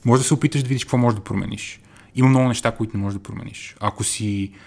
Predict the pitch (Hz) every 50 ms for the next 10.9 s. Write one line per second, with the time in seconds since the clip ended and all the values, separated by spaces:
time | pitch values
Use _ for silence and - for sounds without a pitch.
0 | - - - - - 117 107 104 101 107 107 101 101 107 110 104 101 104 104 110
1 | - - 156 143 - 131 - - 120 113 135 131 131 127 120 113 110 - - 110
2 | 113 123 123 117 104 95 98 104 110 120 127 - - - - - - - _ _
3 | - 117 113 107 101 98 98 101 - - - - - 107 101 - 107 110 113 117
4 | 113 - - 104 98 95 110 107 - - - 117 117 107 101 - - 107 107 110
5 | 110 - 117 113 110 104 104 107 - 110 101 98 98 98 - 113 - 113 110 110
6 | - - 107 - 98 - - 110 110 113 110 - 101 95 95 - - 110 98 101
7 | 104 - - 123 123 120 123 - - - - - - - - - - - - -
8 | 143 110 117 127 127 - 131 131 123 120 - - 127 127 117 104 - - - -
9 | - - 110 107 - 113 104 - - - - - 147 127 123 120 120 110 120 120
10 | 120 120 107 110 107 - - 117 110 - - - - - - 104 104